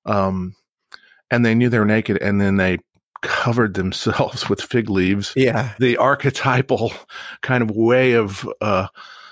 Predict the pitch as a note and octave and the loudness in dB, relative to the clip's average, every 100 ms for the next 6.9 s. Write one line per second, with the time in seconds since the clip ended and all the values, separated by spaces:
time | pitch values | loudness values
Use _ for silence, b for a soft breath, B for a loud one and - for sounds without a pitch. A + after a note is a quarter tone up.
0 | B A2 G#2 - - C3+ C3 B2+ A#2+ A2+ | B -8 -6 -2 0 2 2 2 2 0
1 | - G2 - - B2 A2 G#2 - F2 - | -2 -2 -2 -2 0 0 -2 -6 -6 -4
2 | - - A#2 A2+ G#2 G2 F#2 - G2+ G2+ | -2 0 0 0 0 0 -2 -2 0 0
3 | - G#2+ G#2 G2+ G2+ G2 D#3 D#3+ B2+ D3+ | 0 0 2 0 -2 -2 0 0 0 0
4 | - D#3 C#3 - C#3+ A#2+ C3+ C3 B2 A#2 | 0 0 0 0 0 2 2 0 0 -2
5 | - D3+ D3 C#3 A#2 G2 F#2+ F#2 C2+ - | 0 0 2 2 0 -2 -2 -2 -4 -12
6 | _ _ - G#2+ G#2+ - A#2+ G#2 | _ _ -4 0 0 0 -2 0